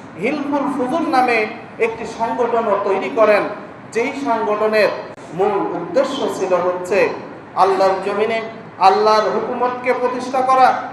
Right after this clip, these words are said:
আল্লাহর জমিনে অন্যায় অনাচার এগুলোকে বিলুপ্ত করা। এবং মক্কা নগরীর ভিতরে, মক্কা নগরীর যারা মানুষ ছিল, এদের ভিতরে সবচেয়ে যেই জঘন্য কাজগুলো ছিল, আমি তো একে একে বললাম, তার মধ্যে একটি কাজ ছিল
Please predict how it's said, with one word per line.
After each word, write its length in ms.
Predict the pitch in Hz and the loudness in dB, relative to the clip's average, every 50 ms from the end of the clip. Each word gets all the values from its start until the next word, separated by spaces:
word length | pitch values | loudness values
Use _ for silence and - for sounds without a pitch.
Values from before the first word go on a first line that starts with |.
| - - - | -12 -2 2
আল্লাহর 360 | 190 208 214 214 208 202 190 - - - | 2 4 4 4 4 4 4 2 0 0
জমিনে 460 | 190 214 214 277 285 269 254 226 - - - - - - | 0 0 0 0 0 0 0 0 -2 -4 -8 -12 -14 -2
অন্যায় 520 | - 185 208 220 220 220 220 208 202 202 180 | 2 2 2 2 2 0 0 2 2 2 2
অনাচার 880 | 180 208 240 277 269 - - 254 233 190 160 147 - - - - - | 0 2 2 2 2 2 4 4 6 6 4 4 0 -6 -8 -8 -6
এগুলোকে 420 | 165 170 170 196 196 190 - - 160 | -6 -4 -4 -4 -4 -4 -2 -2 -4
বিলুপ্ত 500 | - 147 151 170 240 - - - - 175 160 | -4 -4 -4 -4 -4 -4 -6 -4 -6 -4 0
করা। 280 | - 156 147 151 147 123 120 - - - - - - - - | 0 2 4 6 4 4 4 0 -6 -10 -12 -14 -16 -6 0
এবং 240 | 185 220 240 277 277 262 254 | 0 2 2 2 0 0 0
মক্কা 280 | 254 262 262 254 269 254 | 0 0 0 0 0 0
নগরীর 440 | 254 254 247 262 269 269 277 269 262 | 2 2 0 0 -2 -4 -4 -4 -4
ভিতরে, 360 | 262 269 269 285 277 269 247 - - | -6 0 2 2 2 2 0 -2 -2
মক্কা 320 | 214 247 254 247 247 262 254 | 0 0 0 2 2 0 2
নগরীর 580 | 254 254 254 262 262 269 269 262 262 - - | 2 2 0 0 -2 -4 -4 -6 -6 -10 -2
যারা 260 | - 254 254 254 254 247 | 4 4 6 6 6 4
মানুষ 440 | 247 240 233 254 277 269 - - | 6 4 2 2 0 -4 -4 -6
ছিল, 200 | - 294 294 285 262 233 - - - - - - - | -4 0 4 6 6 4 4 -2 -6 -8 -10 -14 -4
এদের 260 | - 190 214 262 294 | 0 0 2 2 0
ভিতরে 580 | 269 247 226 247 247 240 226 214 196 165 139 131 - - - - - - - | 0 -2 -6 -4 0 0 0 2 2 0 0 -2 -6 -10 -14 -14 -16 -12 -6
সবচেয়ে 600 | - 208 - - - - 226 208 196 170 147 - - - - - - - - - | -6 -6 -6 -6 -8 0 0 2 2 2 0 -2 -4 -10 -12 -14 -16 -18 -16 -4
যেই 260 | - 196 208 214 208 - | -2 0 0 0 0 0
জঘন্য 460 | 196 208 202 202 233 254 254 247 240 226 - | 0 0 0 0 -2 -2 -2 -2 -2 0 2
কাজগুলো 520 | 220 220 233 226 - - 247 247 240 226 226 - | 4 4 4 4 0 -4 -2 0 0 0 0 -2
ছিল, 300 | 254 247 240 214 175 156 - - - - | 0 2 4 4 4 4 2 -2 -2 -2
আমি 160 | 190 214 214 214 | 0 0 0 0
তো 60 | 220 | 2
একে 280 | 220 214 208 208 254 | 2 2 2 2 0
একে 160 | 233 226 233 233 | -2 0 0 0
বললাম, 460 | 220 214 220 - 247 247 247 226 202 - - - - - - - - - - - - - - - | 2 2 2 2 4 4 4 4 4 2 -4 -8 -10 -12 -16 -18 -18 -18 -20 -20 -20 -20 -4 4
তার 200 | 202 214 240 277 | 4 6 6 6
মধ্যে 320 | 262 277 269 - 277 262 | 4 2 0 0 0 2
একটি 300 | 262 254 254 269 269 277 | 2 2 2 0 -8 -6
কাজ 320 | 262 269 262 254 262 - - | 0 2 2 2 2 0 -4
ছিল 180 | 285 277 262 | -4 2 4